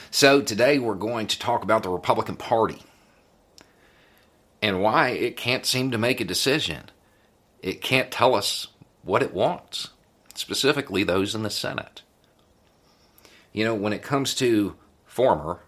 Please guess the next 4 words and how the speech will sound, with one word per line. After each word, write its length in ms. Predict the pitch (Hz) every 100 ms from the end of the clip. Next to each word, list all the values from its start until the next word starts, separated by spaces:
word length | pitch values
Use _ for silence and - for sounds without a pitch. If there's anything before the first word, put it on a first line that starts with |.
| _ _
President 500 | - 80 73 76 69 -
Trump's 480 | - 85 80 - - _ _ _ -
second 680 | - - 117 117 87 87 - _ -
impeachment 840 | 85 - - 90 - 85 71 -